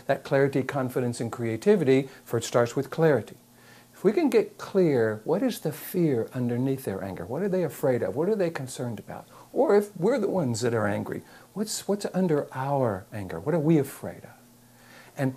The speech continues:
what are we afraid of losing? Control, influence, respect. What are they afraid of losing? So if we can begin to look at that, now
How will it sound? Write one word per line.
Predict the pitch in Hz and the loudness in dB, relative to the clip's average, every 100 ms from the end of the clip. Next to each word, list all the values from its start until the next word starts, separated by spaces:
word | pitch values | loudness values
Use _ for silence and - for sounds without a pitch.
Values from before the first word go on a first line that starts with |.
| - | -4
what | 147 180 254 262 | 2 8 10 8
are | 170 180 | 6 6
we | 185 185 | 8 8
afraid | 175 - 160 156 151 | 6 2 4 6 6
of | 135 | 4
losing? | 120 131 127 120 - 107 - - | 4 4 6 4 0 -10 -14 -14
Control, | 110 104 - - 147 139 127 117 101 90 95 - - - | -12 -12 -12 2 6 8 8 6 4 2 -2 -8 -10 2
influence, | 156 156 151 - 120 113 104 95 90 - - | 4 6 2 -4 -2 0 0 -2 -6 -10 -8
respect. | 120 117 - - 147 139 113 87 - - - - - - | -4 -4 -4 0 4 4 4 0 -8 -20 -20 -20 -20 -8
What | 117 | -2
are | 139 | 4
they | 202 247 | 8 10
afraid | 220 - 151 131 117 | 10 8 6 6 6
of | 98 | 0
losing? | 101 101 92 - - - - _ _ - - - | -2 -4 -6 -10 -14 -18 -20 _ _ -20 -20 -20
So | - 131 | -6 -2
if | |
we | 202 | -2
can | 269 233 | 2 4
begin | 208 226 220 | 6 4 4
to | 190 | 4
look | 180 214 214 | 6 4 4
at | 160 | -2
that, | 233 233 170 151 - - | 2 2 4 2 -4 -8
now | 160 165 208 254 254 214 208 | 0 2 4 4 4 4 2